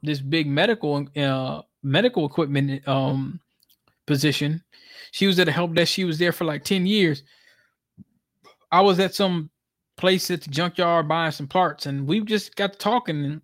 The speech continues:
she's like, "Yeah, man, I've been out here. They got these little cliques," she said. "And if you ain't kissing ass or cooning,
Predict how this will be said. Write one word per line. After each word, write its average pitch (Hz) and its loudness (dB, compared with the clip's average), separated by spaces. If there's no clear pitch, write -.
she's 190 -4
like, 147 -2
"Yeah, 214 2
man, 208 2
I've 208 0
been 208 4
out 208 2
here. 226 2
They 160 6
got 170 4
these 165 4
little 175 4
cliques," 277 4
she 151 -2
said. 156 -6
"And 156 2
if 139 0
you 233 4
ain't 214 2
kissing 190 0
ass 185 0
or 151 -4
cooning, 202 2